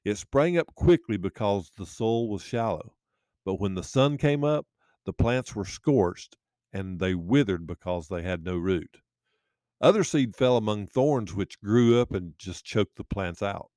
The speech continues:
Still other seeds fell on good soil, where it produced a crop, some thirty, some sixty, and some one hundred times what was sown.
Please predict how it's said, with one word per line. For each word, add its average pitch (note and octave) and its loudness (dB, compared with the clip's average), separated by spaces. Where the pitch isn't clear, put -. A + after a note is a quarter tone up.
Still E3+ 4
other C#3+ 2
seeds B2+ -4
fell A2 0
on G2+ -2
good F2+ -2
soil, F2 -2
where A#2 2
it A2 0
produced A2 0
a G#2+ -4
crop, - -2
some G#2+ -2
thirty, A#2+ 2
some G2+ -4
sixty, C#3 -4
and A2 -8
some A#2+ -2
one A#2 2
hundred A2 -2
times F#2 -6
what F2 -6
was - -10
sown. F2+ -4